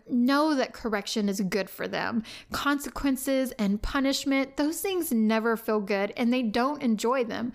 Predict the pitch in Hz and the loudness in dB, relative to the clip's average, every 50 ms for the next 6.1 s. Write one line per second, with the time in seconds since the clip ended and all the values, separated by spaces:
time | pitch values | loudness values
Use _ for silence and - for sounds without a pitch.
0 | - - - - - - - - - - 302 - 262 208 - - - - - - | -10 -14 -16 -16 -18 -18 -20 -8 -2 0 2 2 2 0 -2 -6 -12 -12 -6 -2
1 | 254 214 220 262 320 370 381 - - 311 320 311 - - 220 240 240 - - - | 0 2 2 2 2 0 -2 -2 0 0 -2 0 0 -2 -2 -2 -2 -4 -4 -4
2 | 202 196 202 226 - _ - 294 311 302 - - 330 320 294 294 - 254 240 226 | -2 -2 -2 -4 -4 _ -2 -2 -2 -2 -2 -2 -2 -2 0 0 0 0 0 0
3 | 247 233 - - - - - - 247 220 208 202 208 - - - - 240 233 233 | 0 -2 -4 -6 -16 -10 -4 -2 0 0 2 0 0 -4 -4 -4 -2 -2 -2 -2
4 | 233 - 285 269 277 - - - 269 262 - 247 208 208 196 240 247 254 240 - | -2 0 0 0 0 -2 -4 -4 -4 -2 -2 -4 -4 -2 0 0 0 0 0 -2
5 | - 220 196 190 185 202 220 226 240 233 - - - - - - 220 208 247 285 | -4 -4 -4 -2 -4 -2 -2 0 -2 -2 -4 -8 -18 -18 -10 -6 -2 0 0 0
6 | - - | -2 -4